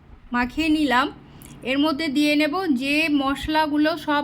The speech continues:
আমি তৈরি করে নিলাম সেই মশলা। আর এর মধ্যে মটর আর ছোলা ভিজে, ভি-, আহ, ভিজিয়ে মানে সেদ্ধ করে নিয়েছি, সেই সেদ্ধ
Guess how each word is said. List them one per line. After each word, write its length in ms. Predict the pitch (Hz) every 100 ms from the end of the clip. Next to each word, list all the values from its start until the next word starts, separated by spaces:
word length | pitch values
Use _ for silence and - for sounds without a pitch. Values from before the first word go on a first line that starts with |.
| 277
আমি 260 | 269 285
তৈরি 300 | 277 269 269
করে 300 | 285 294 294
নিলাম 340 | 285 269 277 320
সেই 200 | - 277
মশলা। 500 | 269 240 226 226 226 -
আর 220 | 254 247 247
এর 140 | 254 269
মধ্যে 340 | 302 294 320
মটর 500 | 320 254 247 311 370 359
আর 200 | 254 254 240
ছোলা 340 | - 262 294
ভিজে, 420 | 294 247 247 254 269 - - - -
ভি-, 180 | 226 262
আহ, 320 | 254 240 240
ভিজিয়ে 540 | 220 226 247 247 294 302
মানে 280 | 285 277 277
সেদ্ধ 300 | 277 240 285
করে 300 | 294 302 285
নিয়েছি, 460 | 269 254 247 311
সেই 320 | 370 277 262 254
সেদ্ধ 320 | 254 233